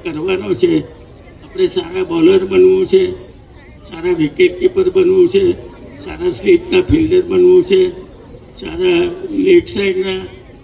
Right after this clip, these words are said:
ફિલ્ડર સારા બનવું છે, ઓફ સાઈડમાં સારું કામ કરી શકીશું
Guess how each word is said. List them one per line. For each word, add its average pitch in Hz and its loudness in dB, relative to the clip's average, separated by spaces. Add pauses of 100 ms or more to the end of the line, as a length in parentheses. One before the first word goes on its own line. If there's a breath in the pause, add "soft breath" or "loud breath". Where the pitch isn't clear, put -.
(140)
ફિલ્ડર 370 0
સારા 185 -4
બનવું 185 -2
છે, - -12 (600)
ઓફ 151 -14
સાઈડમાં 185 2
સારું 370 -4
કામ 359 -2
કરી 339 2
શકીશું - -2